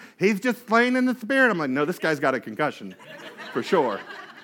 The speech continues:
And then they carry him out to his car. They put him in the driver's seat, and they send him home. I'm like, "Mom, we need to go another way home. Find, do not follow that guy. I do not want to be on the road near him." Like,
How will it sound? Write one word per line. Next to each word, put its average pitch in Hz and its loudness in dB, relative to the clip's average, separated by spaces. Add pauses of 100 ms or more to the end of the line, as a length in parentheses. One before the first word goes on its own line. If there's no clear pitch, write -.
(2250)
And 190 0
then 233 4
they 240 8
carry 269 4
him 262 4
out 262 2
to 240 -2
his 233 0
car. 254 4 (340)
They 233 8
put 262 4
him 285 6
in 269 4
the 247 4
driver's 233 4
seat, 214 -2
and 226 2
they 240 4
send 254 0
him 262 2
home. 277 6 (540)
I'm 143 -4
like, 127 -2
"Mom, 147 0
we 185 0
need 180 -2
to 143 -4
go 139 -2
another 131 -4
way 117 -2
home. 113 -6
Find, 135 -4
do 135 -6
not 147 -2
follow 127 -2
that 107 -6
guy. 101 -6
I 117 -4
do 127 -2
not 120 -4
want 110 -6
to 101 -8
be 113 -6
on 123 -4
the 117 -6
road 151 0
near 175 -4
him." 170 -4
Like, 123 -4